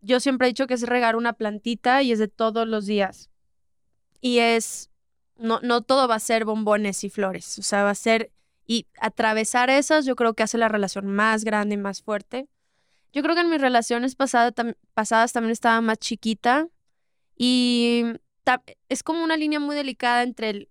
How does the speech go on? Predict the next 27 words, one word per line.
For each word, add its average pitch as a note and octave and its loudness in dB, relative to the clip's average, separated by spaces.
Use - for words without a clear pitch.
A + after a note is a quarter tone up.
luchar, B3 -2
¿verdad? A3 2
Y - -2
atravesar A3 0
todos A#3+ -2
estos - -8
momentos A#3+ 2
y, A3 -6
y G#3+ -6
tal. B3+ 0
Y A3+ -4
hay A#3 4
otra A#3+ 0
línea B3 0
delgada A#3 2
en B3 0
donde A#3+ 0
también A3 2
a A3+ 2
lo A3+ 4
mejor A3 -2
ya A3+ 2
no A#3 0
es A3 0
esa A3 0
la A3 2
persona A3 0